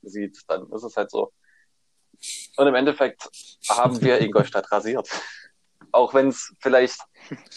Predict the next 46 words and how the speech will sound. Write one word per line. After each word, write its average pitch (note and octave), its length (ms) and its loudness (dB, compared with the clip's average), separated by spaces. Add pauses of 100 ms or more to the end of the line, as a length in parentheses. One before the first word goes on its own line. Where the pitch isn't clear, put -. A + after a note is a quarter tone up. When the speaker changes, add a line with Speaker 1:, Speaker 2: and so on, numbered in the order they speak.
(260)
Speaker 1:
ein C#3 120 -4
bisschen C3+ 360 0
glücklich C#3 460 0
anfängt A#2+ 600 0
und, A2+ 500 -4 (280)
äh, A2 420 4 (380)
vielleicht D#3+ 360 0
fangen D#3 120 2
wir C3 60 4
ganz C3+ 100 2
von A2 120 -6
vorne B2+ 180 2
an. G2+ 160 2 (400)
Erstmal A#2+ 220 0
die A2+ 100 2
Aufstellung G2+ 460 2
betrachten, G#2 480 -2
das G2 160 0
ist G#2 120 -8
ja G#2+ 60 4
nun G2+ 200 -2
wirklich G#2 420 -2 (480)
das - 160 -4
Nonplusultra G#2+ 640 -2
der F#2+ 120 4
dritten - 240 -16
Liga. G#2 480 4
Was - 240 -4
wir C#3+ 160 6
auf C3 120 2
der A#2 100 2
Bank A#2+ 260 0
sitzen A2+ 300 -6
hatten. G#2+ 340 -2 (840)
Lukas, C3 320 2
du C3 100 6
hast C3 160 4
es - 120 4
Speaker 2:
<laughs> - 20 -18
Speaker 1:
beschrieben, C#4 500 -2
die A3+ 60 0
Speaker 2:
Auf - 80 0
Speaker 1:
könnten B2 140 4
Speaker 2:
jeden D3+ 180 4
Fall. - 80 -2
Speaker 1:
alle B2+ 380 6